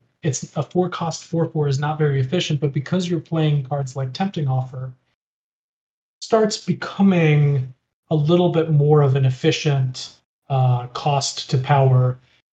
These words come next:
uh, ratio effect. So if you've played your tempting offer and then you draw a three cost four four that has a beneficial effect, all of a sudden it's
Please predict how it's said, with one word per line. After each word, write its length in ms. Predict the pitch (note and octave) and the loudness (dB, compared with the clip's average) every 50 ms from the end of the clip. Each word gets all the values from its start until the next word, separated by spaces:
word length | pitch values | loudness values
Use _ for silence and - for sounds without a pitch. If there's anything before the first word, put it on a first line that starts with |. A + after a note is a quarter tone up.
| _ - | _ -2
uh, 100 | C#3 C3 | 2 4
ratio 440 | B2+ C3+ C3+ C3 B2+ - C#3+ C3+ B2+ | 6 6 6 6 4 4 2 2 2
effect. 340 | B2+ - - C3 B2+ B2+ - | 0 0 -2 -4 -4 -4 -6
So 80 | - C3+ | -6 -4
if 100 | B2+ - | -2 -2
you've 140 | C3+ B2 - | -2 -2 -2
played 220 | - D#3 D3 C3+ | 0 0 2 2
your 100 | C#3 C3+ C3 | 0 0 -2
tempting 320 | C#3 C#3+ - - C3+ C3 | -2 -2 -2 -2 -4 -4
offer 260 | C3+ C3 - - C#3 | -4 -8 -8 -6 -6
and 80 | C3 B2+ | -6 -6
then 140 | C3+ C3 B2+ | -6 -8 -8
you 100 | B2+ B2 | -8 -10
draw 240 | - - B2+ B2 A#2+ | -6 -4 -4 -4 -6
a 40 | |
three 260 | - - - C#3+ C3+ C3 | -8 -6 -4 -2 -2 -2
cost 280 | C3 C3+ C3 - - - | -2 -4 -6 -6 -10 -10
four 240 | - D3 C#3+ C3+ | -6 -4 -2 -2
four 460 | C3 - - C#3 C3+ B2+ B2+ B2+ B2+ - _ _ _ _ - | -2 -4 -2 -2 0 0 0 0 -2 -6 _ _ _ _ -4
that 120 | - D3 | -2 0
has 240 | B2 C#3+ D3 C#3+ C3+ | 2 4 4 4 4
a 40 | C3+ | 2
beneficial 580 | B2+ C3+ C3 B2+ - - D#3+ D3+ - C#3+ C3 B2+ | 0 -4 -6 -4 -2 0 0 0 0 -2 -8 -8
effect, 320 | B2+ - F3+ E3 - - | -4 -2 -2 -2 0 0
all 140 | D3 C#3 C#3 | 0 0 0
of 100 | C#3 C3 | 0 -2
a 40 | B2+ | -2
sudden 340 | - - D3+ C#3+ C3+ C3+ B2+ | -2 -2 -2 -2 -2 -6 -14
it's 180 | - - - _ | -20 -20 -20 _